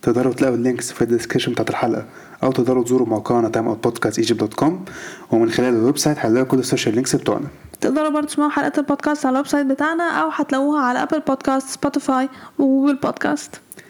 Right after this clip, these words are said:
Speaker 1: في حلقة النهاردة هنتكلم عن اللي حصل في الجولة التاسعة من البريمير ليج، الجولة الثامنة من بوندسليجا والسيريا آ، والجولة السابعة من لا ليجا.
Speaker 2: نبدأ بأول توبيك عندنا، بريمير ليج.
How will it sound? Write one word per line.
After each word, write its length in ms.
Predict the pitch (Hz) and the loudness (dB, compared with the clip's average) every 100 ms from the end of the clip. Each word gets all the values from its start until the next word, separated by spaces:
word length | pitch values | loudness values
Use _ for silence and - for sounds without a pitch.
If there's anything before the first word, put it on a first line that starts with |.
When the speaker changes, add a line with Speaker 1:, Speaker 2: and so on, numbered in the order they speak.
| - - | -18 -14
Speaker 1:
في 120 | - | -2
حلقة 180 | 123 127 | -2 2
النهاردة 280 | 120 131 113 | 2 2 0
هنتكلم 200 | - 123 | 0 2
عن 60 | |
اللي 100 | 113 110 | 2 0
حصل 200 | - 139 | -2 0
في 80 | |
الجولة 220 | 110 117 120 | 2 2 0
التاسعة 280 | 123 117 | -2 0
من 80 | 101 | -2
البريمير 340 | 101 - 117 107 | 0 4 4 4
ليج، 260 | 139 - - - - | 2 0 -14 -20 -4
الجولة 260 | 117 113 117 | 0 2 0
الثامنة 260 | 117 117 117 | 2 2 2
من 280 | 107 104 | 2 2
بوندسليجا 440 | 107 113 104 117 113 | 2 2 2 2 2
والسيريا 400 | 98 - 113 117 | 0 0 2 2
آ، 100 | 180 - - - - - | -2 -4 -14 -16 -14 -2
والجولة 260 | 107 120 117 | 2 2 2
السابعة 240 | - 120 | 2 0
من 180 | 107 104 | 2 2
لا 60 | |
ليجا. 260 | 98 104 - - - _ - - - _ - | 0 -2 -8 -20 -20 _ -18 -18 -20 _ -2
Speaker 2:
نبدأ 220 | 269 269 | 0 2
بأول 280 | 269 277 285 | 0 0 0
توبيك 260 | 294 285 269 | 0 -2 -2
عندنا، 380 | 226 233 311 370 - - _ - | 0 2 0 -4 -10 -20 _ 0
بريمير 240 | 285 262 | 2 2
ليج. 240 | 233 247 | 2 0